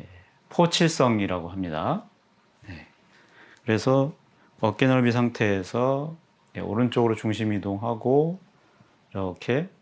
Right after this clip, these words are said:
중심이 완전히 오른쪽으로 온 상태. 자, 이제 손의 모-, 모양이 이루어졌으니까 그다음에 이제 발이 나갑니다. 발은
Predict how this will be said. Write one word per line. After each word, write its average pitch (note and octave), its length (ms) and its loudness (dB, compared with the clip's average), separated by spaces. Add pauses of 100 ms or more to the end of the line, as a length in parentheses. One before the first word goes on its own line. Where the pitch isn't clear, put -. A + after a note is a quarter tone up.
(320)
중심이 A2 400 0
완전히 F#2+ 420 0
오른쪽으로 F2 760 -4 (380)
온 F2 380 -12
상태. - 480 -6 (1900)
자, G2 180 0
이제 C#3 440 2 (340)
손의 E3+ 360 4
모-, C#3 180 8
모양이 B2+ 540 6
이루어졌으니까 F#2+ 840 -2
그다음에 A2+ 300 2
이제 G#2 180 -2
발이 A#2 280 2
나갑니다. F2+ 680 -2
발은 A2+ 500 0